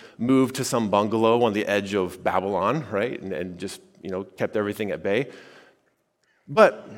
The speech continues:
at the same time, there's a kind of mental withdrawal he could have participated in, because after all, we know, we, we know what teenagers are like. I was a teenager once.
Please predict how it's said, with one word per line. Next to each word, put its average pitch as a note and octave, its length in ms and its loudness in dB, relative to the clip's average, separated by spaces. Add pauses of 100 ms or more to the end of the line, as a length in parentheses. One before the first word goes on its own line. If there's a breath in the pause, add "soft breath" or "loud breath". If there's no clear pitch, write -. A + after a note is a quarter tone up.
(140)
at E3+ 100 4
the F#3 80 6
same B3 220 4
time, C#3 220 4
there's C#3+ 180 4
a C#3 40 -4
kind D#3 240 2
of C3+ 120 0
mental D3 340 4
withdrawal G2+ 400 2
he F2+ 140 -2
could - 160 -6
have F2+ 180 -6
participated F2+ 720 -4
in, F#2 160 -4
because C3+ 280 -4
after F3+ 260 0
all, F#2 100 4
we E3 120 0
know, F#3+ 340 2 (400 loud breath)
we, C#3+ 160 -8
we A3 100 -4
know C3+ 120 0
what E2 140 -6
teenagers F2 500 -6
are F2 60 -4
like. G2+ 340 -6 (1040)
I - 80 -6
was A2+ 140 -2
a F#2+ 40 -6
teenager F2+ 440 -4
once. A2+ 400 -4